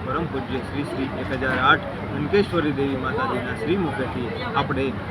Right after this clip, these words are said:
આજે ત્રીજા દિવસની કથા પૂર્ણ વિરામ થયું છે. આજે ત્રીજા દિવસની કથામાં એમણે જે કાંઈ આપણે રસપાન કથામૃત કરાવ્યું છે,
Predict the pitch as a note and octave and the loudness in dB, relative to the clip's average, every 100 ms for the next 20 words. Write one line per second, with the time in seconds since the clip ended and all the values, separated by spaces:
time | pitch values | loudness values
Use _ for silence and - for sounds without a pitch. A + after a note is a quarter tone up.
0 | - B2+ C3+ C#3+ D#3 G3 D#3 D#3+ C#3+ C#3 | -4 -2 -2 0 6 6 8 6 4 -2
1 | C3 C3 C3+ C3 B2+ - - - - C3 | -2 -2 0 2 0 -4 -6 -6 -4 -2
2 | C#3+ D3 D3 D3+ D3+ D3 - D3 D3+ C#3 | 0 0 2 2 2 0 -2 0 2 2
3 | D#3 E3+ - - C3+ C3 C3+ C#3+ E3 D3+ | 0 0 -2 -4 -2 -2 0 2 4 4
4 | D3+ D3 - C#3+ C3 C3 - E3 C#3+ A#2 | 4 0 -2 -4 -2 -4 2 4 4 -2
5 | G#2+ - - - D#3 D#3 C3+ A#2 B2 D3 | -4 -4 -4 0 2 2 0 -4 -2 2
6 | D#3 D#3 D3 C#3 C#3 C#3 B2+ C3 - F#3+ | 2 4 2 2 0 0 0 -2 0 4
7 | F#3+ D3+ C#3 C#3 C3 C3 - C3 C3+ E3 | 4 4 0 -2 -2 -2 -2 0 2 4
8 | D3 - | 2 0